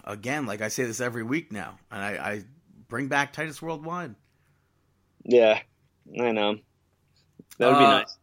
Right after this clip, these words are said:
Speaker 1: up, up next, though, they aired a promo for a Liv Morgan makeover. I'm,
Speaker 2: I,
Speaker 1: I'm pumped
Speaker 2: I'm
Speaker 1: that she's coming back. I hope it's nothing like Emelina.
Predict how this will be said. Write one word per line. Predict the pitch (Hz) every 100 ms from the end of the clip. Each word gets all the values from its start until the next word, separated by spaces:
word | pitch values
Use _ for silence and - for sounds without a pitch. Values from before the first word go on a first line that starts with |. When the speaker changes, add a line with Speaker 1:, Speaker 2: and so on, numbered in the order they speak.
| -
Speaker 1:
up, | 143 151 -
up | 143
next, | 147 175 185
though, | 180 170
they | 156
aired | 139 170 180
a | 156 160 151
promo | - - 135 165 214 214 143 120 117 165 - _ - - - - _
for | - - 175 170 170 170 170
a | 147 165 170
Liv | 156 180 220 165
Morgan | 160 160 202 190 175 160 156
makeover. | 127 143 202 - 131 113 98 - - _ _ _ _ _ _ _ _ _ _ _ _ _ _ _ _ _ _ _ _ _ _ _
I'm, | - 113 120
Speaker 2:
I, | 127 131 156
Speaker 1:
I'm | 123 117
pumped | 104 131 165
Speaker 2:
I'm | 143
Speaker 1:
that | 160
she's | 127 139
coming | 156 151
back. | 117 131 151
I | 120
hope | 117 131
it's | 135 - 90
nothing | 87 117 131 143 127
like | 127 120
Emelina. | 117 123 113 131 117 104